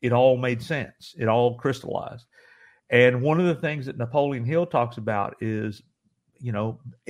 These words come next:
being able to make decisions. You know, uh, you don't make quick, ra-, uh, reckless decisions, but being decisive is in Napoleon Hill's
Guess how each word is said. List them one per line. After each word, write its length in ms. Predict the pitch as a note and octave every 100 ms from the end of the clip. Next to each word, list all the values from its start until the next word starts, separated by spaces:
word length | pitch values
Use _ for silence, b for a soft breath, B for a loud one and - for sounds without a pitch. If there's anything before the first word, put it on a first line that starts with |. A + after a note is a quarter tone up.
| E3+
being 300 | C#3+ D#3 D3+ C#3+
able 340 | C#3+ C3+ C#3
to 140 | - C3+
make 400 | C3 C3 B2+ -
decisions. 880 | A#2+ - C3+ B2+ A2+ G#2 G#2+ - _ _ _ _ _ _ _ _ _ _ C3+
You 140 | A#2
know, 360 | G#2 G#2+ A2 - -
uh, 220 | A2+ - -
you 240 | - C#3 C3
don't 180 | F3
make 280 | F3 F3+ - _ _ _ _ - _ _
quick, 360 | - F#3 - - _ _ _ _ _
ra-, 320 | C#3+ B2 C#3+ -
uh, 220 | A2 G#2+
reckless 480 | A2 D#3 - D#3+ A#2
decisions, 680 | - - G2+ D#2 - A2 _ _ _ _ _ _ _ _
but 200 | C3+ B2+
being 300 | D3 F3 F#3+
decisive 880 | E3 - F3 D3+ D3 - - - - _
is 220 | - B2 A#2+
in 380 | D#3 D#3+ D3 B2+
Napoleon 440 | A#2+ C#3 C3 A2+
Hill's 500 | B2+ C3+ A#2 A2+